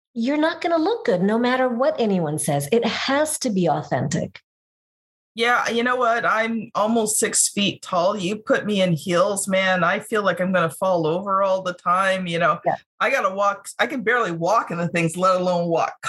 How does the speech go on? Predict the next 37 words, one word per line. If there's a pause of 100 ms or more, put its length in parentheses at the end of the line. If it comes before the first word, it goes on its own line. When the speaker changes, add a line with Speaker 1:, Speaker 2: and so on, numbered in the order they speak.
Speaker 2:
<laughs>
confident. (180)
Speaker 1:
And
you
don't
even
need
to,
but
I
do
have
two
six-foot
ladies (440)
who
love
their
heels
and,
and
they
Speaker 2:
Yeah.
Speaker 1:
do
tower
over
the
guys.
<laughs> (640)
You
Speaker 2:
Yeah,
Speaker 1:
know?
Speaker 2:
I
am
not
a
heels.